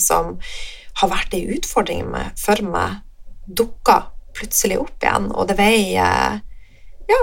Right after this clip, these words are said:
det ble vanskelig å sove. Eh, jeg kjente på mer angst, jeg kjente på mer uro.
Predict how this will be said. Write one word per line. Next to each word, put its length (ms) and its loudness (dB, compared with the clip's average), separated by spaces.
det 100 -2
ble 140 6
vanskelig 420 4
å 60 0
sove. 520 2
Eh, 380 -2
jeg 140 -2
kjente 340 -6
på 220 -4
mer 280 -2
angst, 500 -2
jeg 140 -4
kjente 220 -6
på 120 -8
mer 400 -8
uro. 500 2